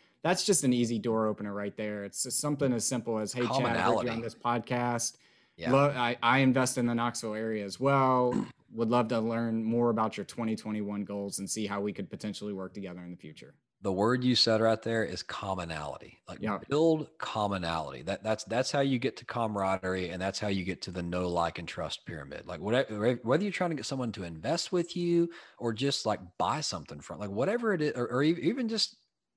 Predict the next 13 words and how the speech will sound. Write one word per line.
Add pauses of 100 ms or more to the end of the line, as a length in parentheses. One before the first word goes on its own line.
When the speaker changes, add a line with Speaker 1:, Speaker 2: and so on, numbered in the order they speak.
(140)
Speaker 2:
you
know,
like
you
enough
to
click
accept
your
friend
request,
right?
Speaker 1:
Yeah.